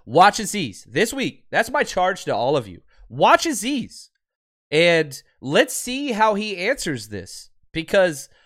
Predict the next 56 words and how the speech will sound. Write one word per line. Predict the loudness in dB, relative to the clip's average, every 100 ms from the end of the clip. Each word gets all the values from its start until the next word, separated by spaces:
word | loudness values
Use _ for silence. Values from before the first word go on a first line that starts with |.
| _ _ _
this | -2 -2
is | -2
incredible | -6 -2 2 2 2 0
what | 0 0
we're | -2
getting | -4 -8
to | -12
see | -10
right | -4 -4 -4
now. | -10
Like, | -10 -6
I, | -2 0 0
I'm, | -2 -8 _ _ _
this | -8 -6
is | -6
such | -2 -2
a | -2
huge | -6 -8 -8
challenge | 0 0 0 -4
for | -8 -10
him, | -12 -18 _ -10
and | -4 -4 -4
if | -6
he | -6 -6
delivers, | -4 -4 -2 0 2 2 -2 -12
ah, | -4 -2 0 -2 _ _ _ _
man, | -14 -4 -2 -2 -4
not | -8 -4 -2
only | -2
is | -4
it | -6
great | -2 -2
for | -2
the | -6
Niners, | -2 -4 -4
it's |
gonna | -8 -10
be |
great | -4 -2 -2
for | -6
Azeez | -8 -10 -10
and | -14
his | -12
family, | -10 -10 -12 -20 _
and | -4
that's | -4 -2
what, | -4
that's, | 0 -2 -2
that's | 0 0 -2
beautiful. | -10 -10 -10 -18 _ _ _ _ -2
A | 0
real | 2 0
quick | 0 0
question | 4 2 2
from | -8 -8 -2
Luke. | -2 -2 -4